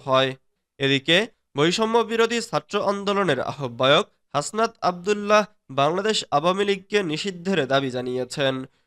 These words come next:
বুধবার বারো ফেব্রুয়ারি বিকেলে নিজের ভেরিফাইড Facebook পেজে এক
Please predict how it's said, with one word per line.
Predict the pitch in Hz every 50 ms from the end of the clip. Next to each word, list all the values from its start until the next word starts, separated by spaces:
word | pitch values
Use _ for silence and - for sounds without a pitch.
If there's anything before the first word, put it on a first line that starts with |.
| _ _ -
বুধবার | 131 147 170 175 196 196 233 233 208
বারো | 143 135 135 139 139
ফেব্রুয়ারি | - - 135 123 123 123 131 127 127 127 127
বিকেলে | 120 123 127 123 135 127 131 139 165 208 - _ _ _ -
নিজের | 135 151 170 170 220 226 226
ভেরিফাইড | 185 147 160 160 175 190 196 208 214 196
Facebook | 190 190 185 180 175 175 175 180 202
পেজে | 196 - - 196 196 180 202 202 - -
এক | - 147 143